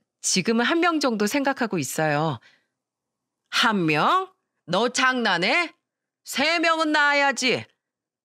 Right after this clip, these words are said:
여자가 됐으면 세 명은 낳아야 엄마가 되는 거야." 아직 결혼도 안 한 저한테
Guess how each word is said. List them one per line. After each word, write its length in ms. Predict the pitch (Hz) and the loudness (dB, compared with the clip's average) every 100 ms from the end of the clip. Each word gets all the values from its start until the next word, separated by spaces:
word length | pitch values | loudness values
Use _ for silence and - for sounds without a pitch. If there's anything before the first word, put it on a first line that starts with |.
| _ - | _ -4
여자가 520 | 165 202 214 196 202 | 0 2 0 0 2
됐으면 880 | 208 202 - 202 226 240 226 139 110 _ _ | 2 0 0 0 2 2 2 -2 -6 _ _
세 260 | - 302 277 | -4 -2 2
명은 300 | 269 269 262 | 2 0 0
낳아야 400 | 254 254 254 247 | 2 2 2 4
엄마가 480 | 254 269 262 254 254 | 2 2 2 2 2
되는 340 | 262 247 240 | 2 0 0
거야." 500 | 240 233 233 165 - _ _ _ _ _ _ _ _ _ _ _ _ _ _ _ | 0 2 0 -2 -6 _ _ _ _ _ _ _ _ _ _ _ _ _ _ _
아직 320 | 139 165 208 | -4 -2 -4
결혼도 400 | - 196 220 214 | -2 0 0 0
안 160 | 196 175 | 0 0
한 120 | 180 | -2
저한테 640 | 180 170 170 - 165 131 | -2 -2 -4 -6 -8 -6